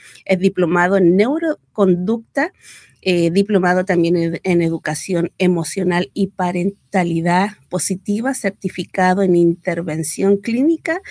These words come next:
en infancia, miedos y berrinches, director también de Fundación de Psicoeducar Chile, lo pueden encontrar en W W W punto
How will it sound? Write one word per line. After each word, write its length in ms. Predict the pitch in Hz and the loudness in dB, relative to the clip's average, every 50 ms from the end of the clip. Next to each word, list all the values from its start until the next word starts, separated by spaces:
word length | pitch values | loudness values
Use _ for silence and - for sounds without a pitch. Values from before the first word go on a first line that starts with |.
| - - - - - - - | -18 -18 -18 -18 -18 -4 0
en 160 | 190 190 185 | 2 4 4
infancia, 680 | 170 170 170 _ 202 202 202 202 202 - 226 220 - - _ | 4 2 0 _ 0 0 2 0 0 -2 -4 -6 -8 -6 _
miedos 720 | - 190 202 202 214 226 226 226 220 214 214 220 226 226 - - | 0 2 2 4 4 4 2 2 0 0 -2 -4 -6 -8 -6 -4
y 120 | 202 185 | -2 0
berrinches, 680 | 175 185 185 202 254 285 302 302 - - 359 359 359 - - - _ _ _ - - - | 2 2 2 2 0 0 0 0 -2 -4 -6 -8 -8 -10 -14 -20 _ _ _ -20 -10 -2
director 460 | 214 247 311 349 359 339 - 466 466 466 - | 2 2 2 2 0 -4 -4 -6 -6 -4 0
también 380 | - 403 392 330 349 381 392 403 392 | 2 2 2 4 4 2 2 2 2
de 220 | 370 339 320 302 | 0 0 -2 -2
Fundación 720 | - - 262 254 262 247 240 226 226 - 262 262 269 269 269 | -2 -4 -2 -2 0 0 -2 -4 -4 -4 -2 -2 0 0 0
de 140 | 247 226 | 0 -2
Psicoeducar 920 | 214 - - - 226 208 - - 226 220 208 214 202 202 - 208 202 202 196 | -4 -4 -6 -4 -6 -6 -4 -4 -2 -2 -2 -2 -4 -4 -2 -2 -2 -2 -4
Chile, 560 | - - - 233 220 208 202 202 220 294 392 _ _ _ _ _ - | -10 -8 -4 -2 0 0 0 -2 -2 -4 -8 _ _ _ _ _ -4
lo 180 | 202 175 165 | -4 -4 -2
pueden 320 | 175 180 175 175 180 175 175 | -2 -2 -2 0 0 0 0
encontrar 520 | 170 175 - 175 170 170 185 185 185 180 | 0 -2 -2 -2 -2 0 0 0 0 2
en 140 | 180 175 175 | 2 0 -2
W 420 | - 196 196 196 196 - 202 196 190 | -2 -2 -2 -2 0 0 0 0 2
W 260 | 196 196 208 208 202 | 0 0 0 0 0
W 220 | 202 220 214 226 | 0 -2 -4 -4
punto 560 | 226 - 220 226 226 226 220 226 269 269 311 | -4 -6 -4 -2 -2 -2 -2 -2 -2 -2 -2